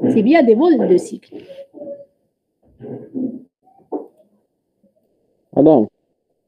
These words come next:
Speaker 1: Yes.
Speaker 2: Madame, la, l'adresse, l'adresse là, le transfert, euh, de la mémoire, on doit pas l'ajouter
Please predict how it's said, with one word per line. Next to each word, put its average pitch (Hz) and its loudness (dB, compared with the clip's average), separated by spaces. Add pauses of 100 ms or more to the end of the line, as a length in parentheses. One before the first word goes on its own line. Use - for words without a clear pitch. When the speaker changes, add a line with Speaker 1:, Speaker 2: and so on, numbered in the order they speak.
(240)
Speaker 1:
Yes. - -6 (720)
Speaker 2:
Madame, 233 6
la, 175 6
l'adresse, 156 4
l'adresse 139 4
là, 135 6
le 135 4
transfert, 110 0 (120)
euh, 101 0 (680)
de - 2
la 143 6
mémoire, 123 4
on 127 4
doit 135 4
pas 185 6
l'ajouter 170 4